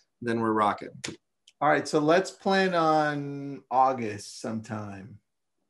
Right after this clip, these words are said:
Speaker 2: I'll have, I'll, I'll Barry, I'll Barry will reach out to you. We'll make it, we'll make it happen, dude. I'm just
Speaker 1: You,
Speaker 2: gonna, I'm gonna
Speaker 1: you know
Speaker 2: copy
Speaker 1: me, I'd love to. Yeah.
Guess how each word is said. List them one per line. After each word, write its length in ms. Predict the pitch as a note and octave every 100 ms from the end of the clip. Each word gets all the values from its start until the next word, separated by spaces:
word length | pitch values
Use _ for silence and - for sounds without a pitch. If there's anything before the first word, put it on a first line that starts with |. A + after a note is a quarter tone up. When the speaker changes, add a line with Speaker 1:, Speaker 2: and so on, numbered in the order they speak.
| _ _ _ _ _ _ _ _ _ -
Speaker 2:
I'll 140 | C#3
have, 260 | F3 D#3 -
I'll, 200 | C#3 D3 -
I'll 180 | D3+ D#3
Barry, 580 | D#3 E3 D3+ C3+ B2+ - -
I'll 120 | B2+
Barry 340 | B2 D3 D3 C#3
will 420 | B2+ B2+ A#2+ A#2
reach 260 | C3 B2
out 200 | B2 A#2+
to 80 | -
you. 100 | A#2+
We'll 120 | A2+
make 220 | A#2 A#2+ A2+
it, 140 | - _ _ _ _
we'll 120 | C#3 C#3
make 160 | B2+
it 60 | C3
happen, 260 | C3 B2+
dude. 300 | B2 F#3 - -
I'm 180 | D#3+ F#3+
just 140 | G#3+
Speaker 1:
You, 60 | F3+
Speaker 2:
gonna, 280 | G3 F3+ - -
I'm 80 | E3
gonna 160 | A3 E3+
Speaker 1:
you 80 | F3
know 60 |
Speaker 2:
copy 220 | D3 C3+
Speaker 1:
me, 80 | C3
I'd 160 | B2+ B2
love 280 | B2+ A#2+ -
to. 320 | A2 - F#2
Yeah. 160 | -